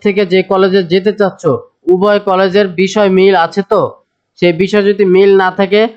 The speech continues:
তাহলে তুমি কোনোভাবেই টিসি নিতে পারবে না। আবার হ্যাঁ, অবশ্যই তুমি পারবে, বিষয় পরিবর্তন করে নাও,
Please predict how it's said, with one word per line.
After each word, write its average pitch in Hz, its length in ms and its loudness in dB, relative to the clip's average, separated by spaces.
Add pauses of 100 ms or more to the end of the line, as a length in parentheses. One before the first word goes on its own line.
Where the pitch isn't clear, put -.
(200)
তাহলে 175 220 0
তুমি 196 260 2
কোনোভাবেই 196 680 0 (520)
টিসি 196 200 -2
নিতে 202 220 0
পারবে 180 360 -2
না। 120 120 -2 (720)
আবার 190 300 0
হ্যাঁ, 190 200 0
অবশ্যই 208 460 0
তুমি 214 220 0
পারবে, 160 380 -2 (400)
বিষয় 190 320 0
পরিবর্তন 202 540 0
করে 208 320 0
নাও, 214 180 0